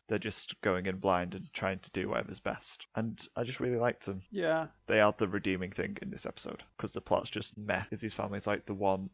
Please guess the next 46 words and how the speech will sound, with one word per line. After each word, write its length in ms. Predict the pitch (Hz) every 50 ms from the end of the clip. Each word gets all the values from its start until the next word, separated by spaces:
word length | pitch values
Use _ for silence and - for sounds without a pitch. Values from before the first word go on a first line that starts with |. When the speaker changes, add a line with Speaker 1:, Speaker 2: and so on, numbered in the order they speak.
| _ _
Speaker 1:
really 380 | - 107 107 101 98 92 95
redeeming 420 | 92 98 98 - 98 95 98 101 104
quality. 400 | - 107 107 110 - - 101 -
Apart 280 | - - - 123 117 -
from 140 | - 117 113
maybe 260 | 110 110 107 110 104
the 360 | - 107 101 101 98 101 101 - _ _ _ _ -
battle 340 | 101 101 - - - -
as 140 | - - -
well, 200 | - 95 104 113 -
'cause 140 | - 110 110
I 40 | 104
felt 200 | - - 104 95
the 80 | 98 -
battle 300 | - 95 92 - 98 95
was 320 | 95 - - - - - _ -
good 180 | - 98 - - -
between 260 | 104 - - 107 104
Raimon 380 | 104 104 101 98 104 104 101 107
and 100 | 107 -
Kabuterimon. 600 | - 104 - - - - 107 107 104 107 104 - - _ _ _ - -
Speaker 2:
Overall 340 | 156 156 156 147 151 160 156
thoughts? 500 | - 185 196 233 247 - - - - - -
Speaker 1:
Uh, 240 | - 240 247 254 202 -
it 100 | 190 160
was 100 | 139 131
okay. 380 | 123 123 - - 104 101 107 - _ -
Speaker 2:
Yeah, 260 | 190 170 160 156 156
the 180 | 156 - - 156
Izzy 160 | 170 160 160
bits 240 | 139 117 110 - -
were 60 | 117
good, 280 | - - 110 107 - - - -
but 100 | - 123
the 80 | 123 117
plot 240 | - - 131 120
with 120 | 131 123 113
the 40 | 117
Digivice 440 | 113 113 110 117 110 107 101 -
being 180 | - 113 110 107
taken 340 | 104 - 107 107 107 - 107
everywhere 380 | 101 104 104 101 95 95 98
was 100 | 95 101
convoluted 520 | - - - 101 98 98 98 104 104 - -
and 180 | 101 101 101
weird. 320 | 104 107 104 101 101 -